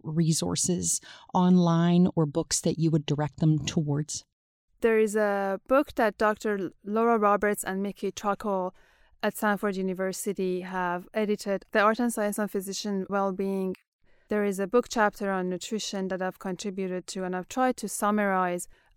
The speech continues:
Speaker 2: all the points that I covered today in, in that book chapter. That's one, uh, good place to go to. And, um, I'm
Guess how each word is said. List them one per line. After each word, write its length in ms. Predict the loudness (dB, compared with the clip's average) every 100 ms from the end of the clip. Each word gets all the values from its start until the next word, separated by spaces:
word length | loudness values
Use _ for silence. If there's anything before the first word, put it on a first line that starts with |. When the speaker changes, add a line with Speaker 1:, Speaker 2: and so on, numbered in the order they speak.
| 0
Speaker 2:
all 160 | 2
the 100 | 2
points 300 | -2 -2 -2
that 100 | -4
I 220 | -4 -4 -6
covered 400 | -8 -6 -4 -6
today 640 | -8 -6 -4 -2 -4 -6 -6
in, 220 | -6 -6
in 160 | -6 -4
that 260 | -4 -4
book 180 | -8 -8
chapter. 560 | -4 -4 -4 -6 -10 -10 _ _ _ _ _ _
That's 300 | 2 2 0
one, 460 | 2 4 4 2 0
uh, 380 | -2 -2 -4 -2
good 220 | 0 0
place 380 | 0 -2 -2 -2
to 140 | -4 -4
go 240 | 0 0
to. 440 | 0 -2 -2 -2 -6 _ _ _ _
And, 360 | -4 -2 -2 0
um, 520 | 0 0 -2 -4 -8 -2
I'm 420 | 2 4 2 0